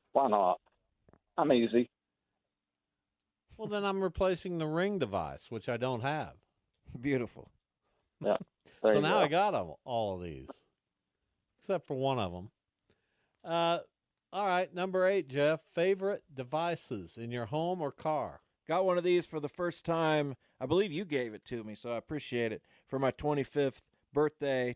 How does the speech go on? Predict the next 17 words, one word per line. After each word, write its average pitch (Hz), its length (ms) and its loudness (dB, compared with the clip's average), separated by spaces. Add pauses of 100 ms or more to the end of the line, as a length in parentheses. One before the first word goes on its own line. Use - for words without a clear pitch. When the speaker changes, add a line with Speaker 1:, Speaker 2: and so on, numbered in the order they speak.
(120)
Speaker 3:
two 151 140 -4
thousand 135 380 2
seven, 127 380 0
same 180 280 2
year 165 120 4
they 135 100 0
came 139 300 -8
out, 147 220 -4 (220)
the 131 140 0
iPod. 120 580 0 (1500)
Speaker 2:
It 147 60 -4
was 143 120 2
that 175 160 4
long 156 300 2
ago? 208 440 -2 (140)
Speaker 3:
Yeah. 147 260 -2 (460)
Speaker 2:
Wow. 104 480 -4